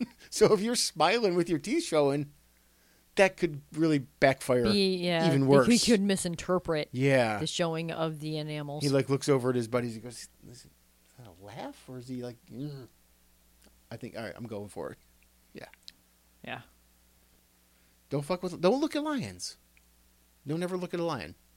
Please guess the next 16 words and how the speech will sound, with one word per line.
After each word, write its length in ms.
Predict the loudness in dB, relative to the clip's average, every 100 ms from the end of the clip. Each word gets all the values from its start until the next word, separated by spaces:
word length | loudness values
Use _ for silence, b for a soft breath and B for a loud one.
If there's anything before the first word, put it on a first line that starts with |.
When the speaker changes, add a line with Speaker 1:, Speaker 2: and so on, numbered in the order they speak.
| _ _ _ b b b b b b b b b b _ _ _ _ _ _ _ _ -20 -20 -16
Speaker 2:
Oh, 140 | -16 -16 _ -16
okay. 600 | -16 -12 -8 -6 -6 -10 _
Speaker 1:
But 100 | -14 -12
I'm 120 | -14
just 260 | -16 -20
telling 280 | -18 -14 -12
you, 120 | -12 -16 _ _ _ -20
be 80 | -14
careful. 360 | -12 -12 -14 _ -8
Were 100 | -4
you 60 |
gonna 120 | -4
say 140 | -4 -4
something? 260 | -4 -4 -6
Sorry, 260 | -6 -6
I, 100 | -8